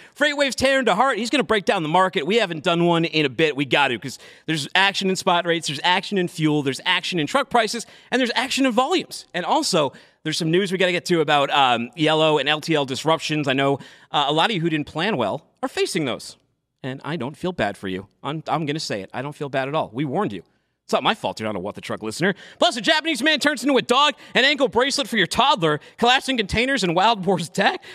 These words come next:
So let's tip the band, and then we'll get over to Ross. You may think of A I T Worldwide Logistics as an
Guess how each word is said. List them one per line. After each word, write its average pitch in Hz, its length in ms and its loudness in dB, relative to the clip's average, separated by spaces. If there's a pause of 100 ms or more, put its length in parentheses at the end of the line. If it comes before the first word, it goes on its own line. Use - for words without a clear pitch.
So 226 280 0
let's 226 200 0
tip - 180 -2
the 226 60 -2
band, 220 420 2
and 185 100 2
then 202 120 2
we'll 196 100 4
get 185 160 0
over 196 160 2
to 190 80 2
Ross. 202 480 2 (460)
You 269 160 2
may 349 140 2
think 285 240 0
of 208 140 4
A 262 120 4
I 262 120 4
T 254 160 -4
Worldwide 226 400 2
Logistics 208 400 -4
as 139 80 -6
an 147 100 0